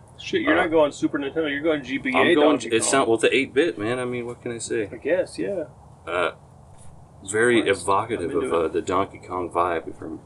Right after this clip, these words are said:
Speaker 2: back in the day. Or it kinda sounds, it kinda sounds more like the Super Nintendo music, but it's eight-bit, so it has that quality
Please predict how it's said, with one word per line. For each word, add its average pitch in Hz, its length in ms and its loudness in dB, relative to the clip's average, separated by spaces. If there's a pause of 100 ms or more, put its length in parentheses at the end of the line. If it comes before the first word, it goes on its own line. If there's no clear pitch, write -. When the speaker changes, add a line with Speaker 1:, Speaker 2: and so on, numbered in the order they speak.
Speaker 2:
back 82 200 -14
in 85 60 -12
the 80 60 -8
day. 82 360 -4
Or 92 160 2
it 95 80 2
kinda 131 220 2
sounds, 101 540 0 (240)
it - 120 -18
kinda 160 180 4
sounds 101 300 2
more 98 100 2
like 95 160 2
the - 60 -14
Super 95 240 -6
Nintendo 87 340 -2
music, 85 260 -2
but 87 140 -2
it's 82 180 -4
eight-bit, 82 400 -2
so 80 120 -2
it 78 80 -4
has 85 180 -2
that 73 200 -8
quality 80 400 -8